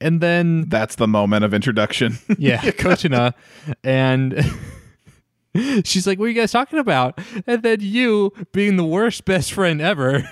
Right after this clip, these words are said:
Speaker 1: <laughs>
Speaker 2: Yeah.
Speaker 1: goes, "Oh, we were just talking about Har-, all of Haru's, uh, fangirls." And she, then she says, "Oh, you gonna cheat on me again?" Which,
Speaker 2: Again. Yeah.
Speaker 1: what?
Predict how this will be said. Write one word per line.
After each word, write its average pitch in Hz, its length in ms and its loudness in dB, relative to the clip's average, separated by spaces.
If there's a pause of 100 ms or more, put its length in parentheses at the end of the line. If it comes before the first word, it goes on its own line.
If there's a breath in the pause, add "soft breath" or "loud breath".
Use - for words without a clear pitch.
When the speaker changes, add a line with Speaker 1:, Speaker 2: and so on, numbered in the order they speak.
(120)
Speaker 1:
<laughs> - 160 -20
Speaker 2:
Yeah. 214 400 2 (160)
Speaker 1:
goes, 160 500 2
"Oh, 240 240 0
we 175 140 2
were 240 80 0
just 185 180 -4
talking 170 300 0
about 156 260 0
Har-, 151 260 0
all 156 220 2
of 160 80 -2
Haru's, 156 480 2
uh, 143 380 2
fangirls." 156 720 0 (520 loud breath)
And 262 220 0
she, 311 180 0
then 285 220 -2
she 320 240 -2
says, 240 520 -2 (320 loud breath)
"Oh, 220 200 0
you 190 160 0
gonna 202 180 2
cheat 190 320 0
on 247 160 2
me 262 140 0
again?" 285 440 0 (320 loud breath)
Which, - 280 0
Speaker 2:
Again. 123 360 0 (220 soft breath)
Yeah. 151 220 2
Speaker 1:
what? 320 180 2